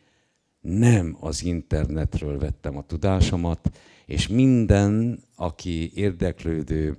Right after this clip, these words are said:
meg fog kérdezni, meg fogom jelölni a forrást, hogy honnét származik. De van olyan forrás, ami belőlem van,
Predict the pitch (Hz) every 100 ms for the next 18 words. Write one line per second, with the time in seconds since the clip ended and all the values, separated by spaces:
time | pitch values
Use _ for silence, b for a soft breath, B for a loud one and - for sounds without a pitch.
0 | _ - 92 - - 78 - 87 80 -
1 | 80 78 69 87 - 80 78 69 80 76
2 | 76 71 76 - 85 80 73 69 - -
3 | - 80 76 71 69 - 71 67 65 -
4 | - B B B B 85 76 120 127 120
5 | 95 90 - 101 98 90 98 104 - -
6 | b b b b b b b b b _
7 | 85 87 85 82 76 73 - _ - 62
8 | 85 64 64 60 52 57 - 55 - _
9 | _ _ _ - - 57 67 60 57 57